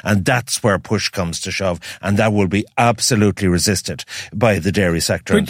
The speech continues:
Speaker 2: you,
Speaker 1: others.
Speaker 2: it's interesting you bring up nitrates, 'cause this brings us on to Holly Cairns and the Social Democrats and then Labour, because Holly Cairns gave one interview over Christmas in which she pointed out that the opposition political parties are not being honest with the farmers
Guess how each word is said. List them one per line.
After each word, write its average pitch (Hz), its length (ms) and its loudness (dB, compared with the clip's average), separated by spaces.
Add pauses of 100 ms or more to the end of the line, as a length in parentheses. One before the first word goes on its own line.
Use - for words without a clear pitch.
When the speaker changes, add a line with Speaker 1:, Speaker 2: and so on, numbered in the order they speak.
Speaker 2:
you, - 40 4
Speaker 1:
others. 226 140 0
Speaker 2:
it's - 80 -2
interesting 240 340 4
you 196 80 6
bring 185 160 4
up 180 140 -2
nitrates, 165 400 2
'cause 127 160 2
this 202 180 4
brings 185 320 2
us 147 160 2
on 147 180 4
to - 80 -2
Holly 147 280 4
Cairns 139 440 2
and 131 140 4
the 127 40 2
Social 139 360 2
Democrats 131 580 2
and 135 80 2
then 131 200 4
Labour, 127 240 2
because 123 240 0
Holly 220 240 2
Cairns 170 360 0
gave 147 200 0
one 143 160 4
interview 135 480 2
over 131 260 0
Christmas 127 520 0 (340)
in 156 100 4
which 208 160 4
she - 180 0
pointed 147 460 0
out 135 260 2 (360)
that 175 140 0 (240)
the 165 200 -2
opposition 208 540 4
political 143 300 0
parties 139 420 0
are 160 100 2
not 240 200 4
being 202 160 2
honest 170 580 2 (120)
with 147 100 -4
the - 60 -8
farmers 120 600 0